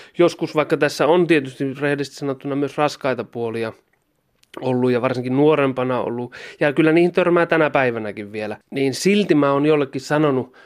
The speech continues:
kun joku joskus sitten sanoo, että „Miksi et sä vaan, miksi et sä vaan sano, että sä et oo romaani?”, niin mä oon siitä jotenkin vilpittömästi niin ylpeä, ja mä sanoinkin siinä, että, että mä en niinku, että vaikka mä saisin valita, että, että, että miten asiat menis,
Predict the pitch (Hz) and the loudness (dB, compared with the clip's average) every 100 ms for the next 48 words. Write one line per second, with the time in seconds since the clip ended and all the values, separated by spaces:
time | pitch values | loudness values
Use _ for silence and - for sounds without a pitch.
0 | _ - 127 135 139 131 127 135 - 123 | _ -8 -4 -2 0 -2 -2 -8 -12 -8
1 | 131 131 135 127 170 190 - - 202 202 | -8 -6 -8 -6 -6 -8 -12 -10 -6 -4
2 | 190 - - 208 208 196 190 190 185 - | -6 -10 -8 -8 -6 -8 -6 -6 -6 -2
3 | 190 139 127 135 127 - 139 123 117 113 | 0 0 -2 -6 -2 0 0 -2 -6 -6
4 | 110 101 101 - 160 160 156 156 185 180 | -8 -10 -12 -8 -2 0 2 0 -2 0
5 | 175 165 170 156 170 - - 214 220 165 | 2 2 0 -2 -4 -6 -4 2 4 2
6 | - 131 127 147 147 147 - 202 180 - | 2 -2 0 0 0 0 2 4 4 2
7 | 131 127 139 - 185 165 127 - 151 131 | 0 2 0 2 4 4 0 -2 -2 -2
8 | 123 127 - 147 156 156 156 - 160 170 | -4 -8 -6 -2 -2 0 -4 -4 -4 -2
9 | 160 165 160 196 220 131 - 67 - - | -2 -4 0 2 2 2 0 -8 -10 -10
10 | 104 - - - - - - _ 135 143 | -10 -10 -12 -16 -16 -20 -20 _ -4 -2
11 | 143 120 - - - - _ _ _ _ | 0 -2 -4 -14 -20 -20 _ _ _ _
12 | - 135 143 123 135 135 123 101 - | -8 -4 -2 -4 -2 -2 -2 -6 -14